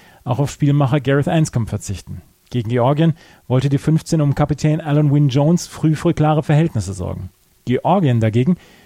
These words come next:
gilt als die siebbeste Nation Europas im Rugby. Immer mal wieder gab es Forderungen nach einer Six Nations Teilnahme der Lelos,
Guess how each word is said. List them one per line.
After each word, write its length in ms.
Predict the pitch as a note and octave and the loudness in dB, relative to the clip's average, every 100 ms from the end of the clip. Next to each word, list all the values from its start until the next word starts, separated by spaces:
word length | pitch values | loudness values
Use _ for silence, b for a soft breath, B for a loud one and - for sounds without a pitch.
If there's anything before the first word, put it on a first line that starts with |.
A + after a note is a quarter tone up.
| b _ | b _
gilt 180 | C#3 C#3+ | -6 -2
als 140 | D3+ | -2
die 140 | - D3+ | 0 0
siebbeste 480 | C3+ - D3+ - D3 | 0 0 -2 0 0
Nation 360 | C#3+ - D#3 | 0 0 0
Europas 500 | D#3+ C#3+ D3+ C3 A2+ | 2 2 2 2 0
im 120 | A2+ | 0
Rugby. 440 | G#2 F#2+ - F#2 F2 - - | -2 -4 -6 -10 -10 -16 -4
Immer 200 | C#3+ D#3+ | 0 2
mal 200 | D3 C3 | 4 2
wieder 180 | D#3 | 2
gab 160 | C#3 C3+ | 0 0
es 140 | C#3 | -2
Forderungen 480 | - D3+ D#3+ C3+ C3 | -2 0 2 2 2
nach 100 | B2+ | 2
einer 160 | C3+ C3 | 2 0
Six 240 | - - | 0 -2
Nations 380 | C#3 E3 D#3+ C3+ | 0 2 0 -2
Teilnahme 460 | B2+ C3 C3 C3 C3 | 0 2 2 2 2
der 120 | B2+ | 2
Lelos, 420 | C3 D3 C#3+ - | 2 2 2 -2